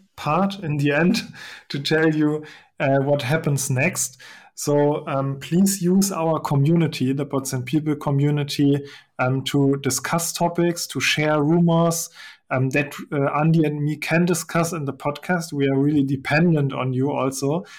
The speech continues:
to, uh, find new interesting topics you like. And, uh, next time we thought about, if you don't have any, any, uh, other really, um, uh, exciting topics, we will talk about the Celonis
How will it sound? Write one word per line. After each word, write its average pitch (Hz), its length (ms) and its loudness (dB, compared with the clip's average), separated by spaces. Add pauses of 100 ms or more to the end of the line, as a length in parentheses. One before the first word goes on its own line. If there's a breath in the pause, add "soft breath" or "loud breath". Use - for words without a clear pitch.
(220 loud breath)
to, 135 240 2
uh, 135 140 -2
find 156 440 -2
new 160 200 2
interesting 160 540 -4
topics 156 500 -6
you 135 140 4
like. 127 440 -2 (580 loud breath)
And, 160 340 2
uh, 156 160 -2
next 160 380 -2
time 175 340 2
we 165 80 2
thought 160 320 0
about, 156 400 0
if - 160 -12
you 147 80 0
don't 143 300 0
have 151 220 -4
any, 139 500 -4
any, 135 440 -4
uh, 123 280 -6
other 147 260 -2
really, 156 400 -2 (160)
um, 147 400 -10 (180)
uh, 143 280 -6
exciting 143 480 -2
topics, 147 420 -8
we 135 80 -2
will 135 120 0
talk 143 280 -4
about 131 380 -2 (400 loud breath)
the 135 60 0
Celonis 139 640 2